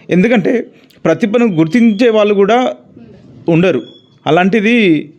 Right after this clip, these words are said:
మా బాబు ఈరోజు ఈ స్థాయిలో వచ్చినందుకు మాకైతే చాలా హ్యాపీగా ఉంది.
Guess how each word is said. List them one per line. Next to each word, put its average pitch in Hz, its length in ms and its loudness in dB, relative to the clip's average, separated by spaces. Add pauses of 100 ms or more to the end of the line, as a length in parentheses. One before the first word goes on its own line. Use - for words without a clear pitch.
(260)
మా 147 160 0
బాబు 185 460 0
ఈరోజు 190 380 2
ఈ 175 300 0
స్థాయిలో 208 680 0
వచ్చినందుకు 196 640 0 (240)
మాకైతే 175 460 -2
చాలా 175 140 2
హ్యాపీగా 165 420 -2
ఉంది. 175 360 -2